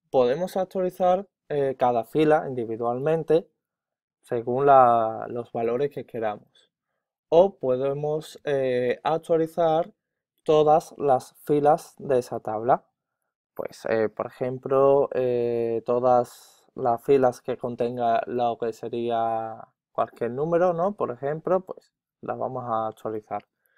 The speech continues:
O las que tengan un valor concreto. Para ello, pues, también podemos, eh, coger este subconjunto de toda tabla, o sea,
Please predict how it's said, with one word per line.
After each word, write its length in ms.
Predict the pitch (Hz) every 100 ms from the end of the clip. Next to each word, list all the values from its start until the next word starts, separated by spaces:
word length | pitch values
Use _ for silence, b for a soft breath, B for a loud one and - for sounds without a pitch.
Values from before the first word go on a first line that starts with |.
| _ _
O 300 | 127 160 165
las 160 | 127
que 120 | -
tengan 260 | 120 117 127
un 120 | 131
valor 300 | 123 110 113
concreto. 640 | - 117 117 117 113 - - _ _ _ _ _ _ _ _ _ _
Para 260 | - 120 120
ello, 280 | 127 151 151
pues, 380 | - - - _
también 320 | _ 131 127 120
podemos, 720 | 123 127 139 156 160 - -
eh, 680 | - 135 127 120 117 117 - _
coger 400 | 131 127 139 139
este 800 | 127 123 - 135 131 127 123 131
subconjunto 1000 | - 147 143 139 131 160 156 143 165 214 _ -
de 120 | 123
toda 280 | 120 113 110
tabla, 300 | 107 117 120
o 20 |
sea, 260 | - 110